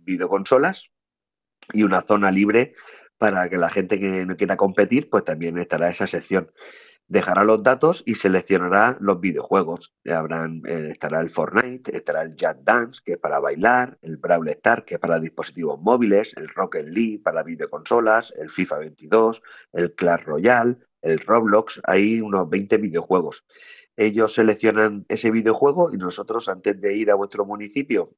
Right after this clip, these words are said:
vamos a ver las inscripciones y los videojuegos irán preinstalados en los discos duros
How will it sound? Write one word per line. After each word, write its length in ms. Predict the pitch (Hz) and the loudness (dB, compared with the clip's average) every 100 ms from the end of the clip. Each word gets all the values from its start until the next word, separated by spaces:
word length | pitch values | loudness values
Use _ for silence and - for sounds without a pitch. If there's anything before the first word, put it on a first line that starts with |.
| _ | _
vamos 300 | 85 92 95 | -4 -4 -4
a 60 | |
ver 100 | 90 | -4
las 160 | 92 92 | -4 -4
inscripciones 760 | 101 113 113 127 131 143 175 - | -4 -2 -2 0 0 0 -4 -8
y 160 | 101 | -6
los 300 | 90 87 - - | -2 -2 -4 -10
videojuegos 580 | 92 87 87 98 110 104 | -8 -4 -2 0 0 2
irán 300 | 101 113 117 | 0 0 2
preinstalados 800 | 104 95 - - 92 98 110 127 | 2 2 0 2 4 4 2 2
en 80 | |
los 120 | 92 80 | 0 -2
discos 400 | 98 - 101 90 | -6 0 0 0
duros 380 | 113 123 - | 0 0 0